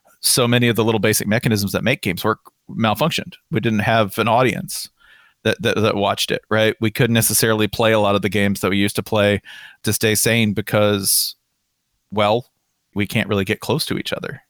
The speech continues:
you know? Like, the only thing that sort of thrived was video games. That's why, by the way, like, I've never, gaming, I've always gotten. Like, when somebody was like, "Well, why would you watch a game?" I'm like, "Well, why wouldn't you? Why wouldn't you watch somebody play Fortnite?" I totally watch somebody play Fortnite.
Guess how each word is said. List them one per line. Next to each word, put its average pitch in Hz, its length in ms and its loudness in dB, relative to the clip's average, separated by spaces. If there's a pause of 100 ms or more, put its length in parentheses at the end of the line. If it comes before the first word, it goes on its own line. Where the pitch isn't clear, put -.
(120)
you 101 100 -4
know? 107 220 0
Like, 113 240 -2
the 120 60 0
only 123 140 2
thing 127 180 0
that 101 100 -2
sort 107 120 0
of 92 100 -4
thrived 113 500 0 (540)
was 110 240 -2
video 113 380 0
games. - 440 -6
That's 202 160 -2
why, 392 100 2
by 143 140 2
the 123 80 2
way, 120 140 4
like, 104 180 0
I've 156 160 0
never, 127 400 2 (540)
gaming, 135 400 2
I've 107 120 0
always 117 260 2
gotten. 104 440 -2 (140)
Like, 104 160 -4
when 110 80 0
somebody 127 260 2
was 110 100 2
like, 110 140 2
"Well, 113 120 4
why 127 140 4
would 143 120 0
you 127 80 4
watch 117 240 2
a - 20 -6
game?" 107 260 0
I'm - 100 -4
like, 104 120 -2
"Well, 123 140 -2
why 349 140 2
wouldn't 339 380 0
you? - 60 -4 (680)
Why 233 120 4
wouldn't 370 240 2
you 359 80 2
watch 240 160 2
somebody 220 320 2
play 165 380 2 (880)
Fortnite?" - 500 -2
I - 300 -20
totally 349 360 0
watch 117 180 0
somebody 101 220 -2
play - 120 -4
Fortnite. - 400 -6